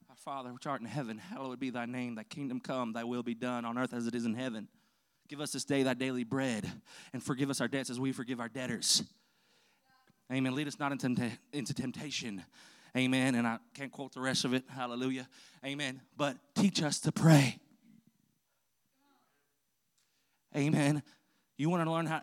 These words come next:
hey, the very first thing, go look up some promises in the Word of God. And if you don't know how to pray, pray His promises.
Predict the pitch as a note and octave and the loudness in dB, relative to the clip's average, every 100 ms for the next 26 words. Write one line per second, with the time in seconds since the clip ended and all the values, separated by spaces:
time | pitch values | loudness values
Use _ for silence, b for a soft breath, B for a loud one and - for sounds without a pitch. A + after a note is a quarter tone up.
0 | - D#3+ B2+ D3 F#3+ G3 F3+ - F3 C3+ | -4 -6 -6 -6 -4 -2 -2 0 0 0
1 | G#2+ F3+ F#3+ F3 F3+ F3 D#3+ E3 D3+ D3+ | 6 8 10 8 2 2 6 6 6 4
2 | C3+ C3+ C3+ C3 B2+ A3+ F#2+ - _ - | 4 8 8 10 10 8 6 -4 _ -20
3 | - _ _ _ _ _ _ _ _ _ | -20 _ _ _ _ _ _ _ _ _
4 | _ - C#3+ F3+ G3 F3+ E3 E3+ F3 F3 | _ -14 -4 2 2 4 2 2 0 -2
5 | - F3+ F3 F3 - D#3+ - C#3 C3 A#2+ | -2 -2 -2 -6 -2 0 0 -2 -2 -4
6 | - - - | -4 -2 -4